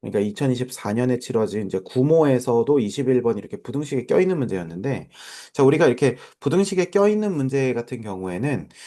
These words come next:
우리가 아마 그 전 문제, 이십오 학년도 구월 모의고사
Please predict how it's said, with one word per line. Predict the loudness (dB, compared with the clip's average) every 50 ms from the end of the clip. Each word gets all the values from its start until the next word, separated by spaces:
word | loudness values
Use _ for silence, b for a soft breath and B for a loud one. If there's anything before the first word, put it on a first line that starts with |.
| B B B B B
우리가 | 2 4 6 6 6 6 6
아마 | 6 6 6 6 4 4 0 b b b b b
그 | -4 -2 0 2
전 | 4 4 4
문제, | 4 2 0 -2 -4 -6 -8 _ -4
이십오 | -4 -2 0 0 0 0 0 0 0 0 0
학년도 | -2 -2 -4 -6 -6 -4 -2 0 0 0 0 0 -4 -6
구월 | -4 0 0 0 0
모의고사 | 0 -2 -6 -6 -6 -6 -8 -8 -8 -6 -6 -4 -4 -6 -8 -10